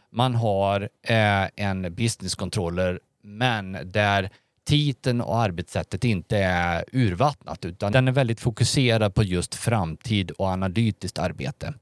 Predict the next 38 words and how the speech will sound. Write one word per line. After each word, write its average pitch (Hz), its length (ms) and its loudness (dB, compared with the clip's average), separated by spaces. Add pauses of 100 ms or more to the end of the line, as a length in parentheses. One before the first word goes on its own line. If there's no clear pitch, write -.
(200)
En 123 140 0
F 143 180 0
P - 60 -4
and 151 100 2
A-chef 151 480 4
hittar 147 320 0
man 110 200 2
ibland 92 520 2
i 82 320 -4
ledningsgrupp 123 640 0
faktiskt. - 460 -4 (280)
Eh, 104 80 0
det 92 340 2
är - 40 2
ju 175 60 4
inte 120 180 4
alltid 107 320 2
som - 80 -4
man 92 140 0
hittar 92 260 2
en 92 160 0 (100)
business - 460 -6
controller-chef 90 760 -4
i - 20 -4
ledningsgruppen, 87 800 -2
men 85 120 -2
en 90 180 -4
F 175 300 -2
P - 60 -8
and 139 80 -4
A-chef 92 640 -4 (360)
brukar 107 320 0
man 95 140 -4 (100)
allt 170 400 -2
mer 85 400 -4
hitta 82 540 -4
i 80 100 -10
ledningsgrupper, 85 840 -2